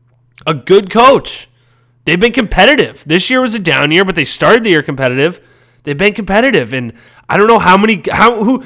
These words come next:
that's the thing is, who comes in and who's better? You know, it's like, look at Tom Herman at Texas, who I'm not a big fan of. I think he's kind of a whiny little, mm, uh,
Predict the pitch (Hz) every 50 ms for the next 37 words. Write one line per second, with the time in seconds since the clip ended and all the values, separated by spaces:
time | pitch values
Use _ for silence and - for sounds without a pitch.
0 | - - - - 233 269 262 - - 311 - - 311 320 294 196 139 - 208 220
1 | - - 240 226 190 170 247 240 196 160 165 170 143 113 147 147 185 202 - -
2 | - _ _ _ _ _ _ _ _ _ _ _ _ _ _ _ - - 151 170
3 | 170 190 202 185 - 208 170 151 175 175 190 180 - 185 185 185 180 175 190 214
4 | 226 208 160 143 135 147 - 196 220 - - 131 - 151 139 147 170 190 190 180
5 | 160 160 151 120 - - 147 165 165 139 127 131 131 131 147 147 131 135 123 -
6 | - 156 139 131 123 117 117 113 107 104 110 113 120 123 139 139 135 131 127 127
7 | 127 127 123 120 120 113 113 107 110 _ _ _ - 127 117 120 123 127 127 123
8 | 120 _ _ - 127 117 117 110 110 110 110 110 110 110